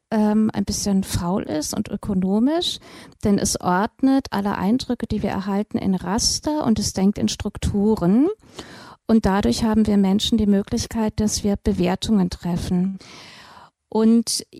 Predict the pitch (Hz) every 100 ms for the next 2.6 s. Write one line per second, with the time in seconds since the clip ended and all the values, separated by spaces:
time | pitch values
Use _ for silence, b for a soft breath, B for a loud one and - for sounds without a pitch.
0 | - _ 226 233 208 196 202 208 247 -
1 | 262 240 - 233 233 - 220 - 220 214
2 | - 269 277 277 254